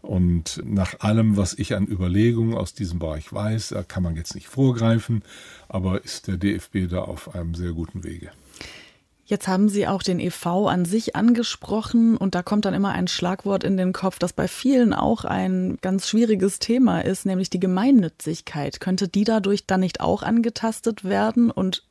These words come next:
Speaker 2: scheut man sich vielleicht beim D F B auch gerade deshalb davor,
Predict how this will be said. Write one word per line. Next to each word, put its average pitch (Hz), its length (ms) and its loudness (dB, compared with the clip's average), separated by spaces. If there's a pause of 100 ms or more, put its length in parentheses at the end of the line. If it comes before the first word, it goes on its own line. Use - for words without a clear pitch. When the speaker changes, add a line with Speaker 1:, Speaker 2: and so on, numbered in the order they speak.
Speaker 2:
scheut - 320 -2
man 175 160 4
sich 160 160 -2
vielleicht 170 420 0
beim 170 200 2
D 160 160 4
F 165 160 -2
B 170 220 0
auch - 160 -2
gerade 165 360 -2
deshalb 180 460 0
davor, 165 480 0